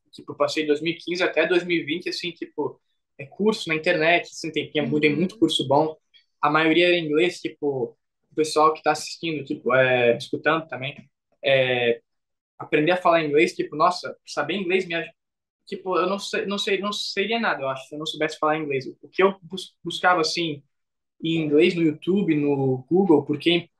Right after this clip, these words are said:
Speaker 1: tu pensa assim, tipo, no Brasil, cara, não tem muita, muito profissional postando isso, entendeu? É, hoje em dia tem muito, ainda mais, é, quem faz beat pra trap, esse pessoal que trabalha mais com rap, hip hop, né?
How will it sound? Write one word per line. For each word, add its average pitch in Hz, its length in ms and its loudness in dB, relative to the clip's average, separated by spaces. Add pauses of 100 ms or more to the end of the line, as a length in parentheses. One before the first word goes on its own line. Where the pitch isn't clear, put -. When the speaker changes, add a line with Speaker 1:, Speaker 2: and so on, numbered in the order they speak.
(380)
Speaker 1:
tu - 100 -20
pensa 196 260 4
assim, 165 240 -2
tipo, 156 300 -2
no 151 120 2
Brasil, 156 480 2
cara, 185 160 2
não 175 140 -2
tem 240 220 0
muita, 175 680 2 (420)
muito 170 160 -16
profissional 170 640 -2
postando 175 560 -6
isso, 170 200 -6
entendeu? 147 480 0 (480)
É, 139 420 4 (140)
hoje 180 220 6
em - 20 -10
dia 190 120 2
tem 220 160 2
muito, 208 320 -2 (300)
ainda 147 200 6
mais, 143 360 2
é, 143 460 6 (580)
quem 156 140 -10
faz 143 240 0
beat 196 320 -2
pra 135 380 4
trap, 170 440 2
esse 135 180 -12
pessoal 147 400 0
que - 120 -20
trabalha 139 340 2
mais 117 200 -2
com 131 260 -12
rap, 151 360 0
hip 135 180 -14
hop, 156 220 4
né? 151 260 -4